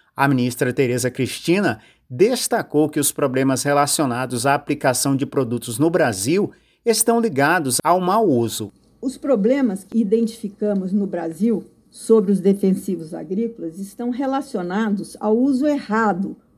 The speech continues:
Speaker 2: ou desvio do uso. A capacitação de todos que, de alguma forma, estão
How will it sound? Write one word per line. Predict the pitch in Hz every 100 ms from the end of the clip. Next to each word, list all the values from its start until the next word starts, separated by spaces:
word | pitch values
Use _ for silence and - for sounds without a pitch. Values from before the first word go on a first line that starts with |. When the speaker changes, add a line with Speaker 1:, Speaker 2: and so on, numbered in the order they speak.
| _
Speaker 2:
ou | 233 269 277
desvio | 233 269 208 190 269 285 196
do | 165
uso. | 156 147 143 - - _ _ _ _ -
A | 202
capacitação | - 277 330 339 339 - 277 269 208 170
de | 175
todos | 190 - 285 349 277 302
que, | - 190
de | 160
alguma | 202 180 185 302 370
forma, | - - 185 156 160 - - _ _
estão | - 226 - - 190 156